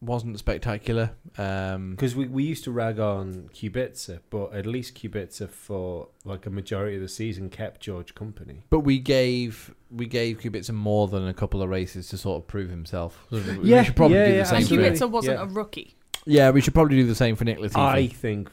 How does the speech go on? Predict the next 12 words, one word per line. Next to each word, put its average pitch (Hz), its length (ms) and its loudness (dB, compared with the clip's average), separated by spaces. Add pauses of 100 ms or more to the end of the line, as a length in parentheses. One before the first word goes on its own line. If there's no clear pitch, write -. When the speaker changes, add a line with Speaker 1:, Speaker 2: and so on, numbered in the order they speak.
(120)
Speaker 2:
Kubica 98 360 -10
was 95 80 -14
basically 85 340 -12
a 78 60 -12
rookie, - 300 -16
given 92 320 -10
the 90 200 -10 (420)
difference 110 480 -4
in 98 100 -6
formula 87 520 -8
and 87 340 -12 (180)
the 95 220 -8